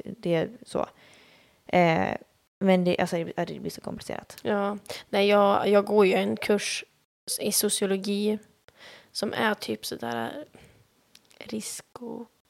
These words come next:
Speaker 2: ja, det handlar om
Speaker 1: Mm.
Speaker 2: risker och
Speaker 1: Ja.
Speaker 2: olika typer av problem
Speaker 1: Mm.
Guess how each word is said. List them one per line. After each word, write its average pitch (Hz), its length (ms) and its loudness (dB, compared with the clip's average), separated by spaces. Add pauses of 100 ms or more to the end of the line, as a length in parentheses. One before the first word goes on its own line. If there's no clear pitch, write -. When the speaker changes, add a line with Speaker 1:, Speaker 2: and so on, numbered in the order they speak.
(520)
Speaker 2:
ja, 214 140 -12
det 262 260 -4
handlar 208 420 4
om 190 60 2
Speaker 1:
Mm. 202 120 -4 (120)
Speaker 2:
risker 208 600 -6
och 214 240 -2
Speaker 1:
Ja. 185 200 0 (1300)
Speaker 2:
olika - 300 -6
typer - 240 -10
av 165 220 -6
problem 185 540 -2
Speaker 1:
Mm. 208 300 0